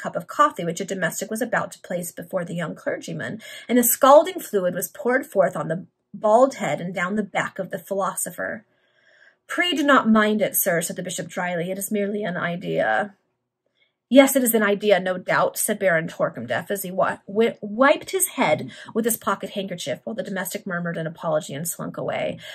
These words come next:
"But the idea was come in the unpleasant shape that nothing against my doctrine. Thousand devils, how did it burn!" And particularly disconcerted, the learned man sank back into his seat, where he consoled himself with a renewed application to the decanter near him.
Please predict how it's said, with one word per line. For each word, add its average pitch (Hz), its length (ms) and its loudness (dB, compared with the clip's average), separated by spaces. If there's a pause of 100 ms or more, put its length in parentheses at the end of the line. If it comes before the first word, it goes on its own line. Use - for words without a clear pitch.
(100)
"But 220 140 -2
the 233 100 6
idea 226 340 10
was 339 140 -2
come 254 300 2
in 240 100 4
the 202 100 2
unpleasant 233 480 0
shape - 440 -6 (300)
that - 120 6
nothing 262 420 6
against 262 320 4
my 196 140 2
doctrine. 175 640 -4
Thousand 285 500 2
devils, 190 400 4
how 233 100 8
did 226 160 0
it 190 240 -2
burn!" 180 520 0 (640)
And 220 100 0
particularly 247 560 4
disconcerted, 196 800 -2
the 202 80 -2
learned 208 300 -2
man 175 240 -2
sank - 260 -6
back 160 260 -4
into 240 200 -4
his 269 180 0
seat, - 380 -8
where 175 100 -6
he - 180 -12
consoled 220 540 -2
himself 185 480 -2
with 180 140 -8
a 175 40 -4
renewed 185 320 -2
application 240 640 -2
to - 120 -10
the 180 100 -10
decanter 214 840 -12
near 202 300 -10
him. 247 400 -12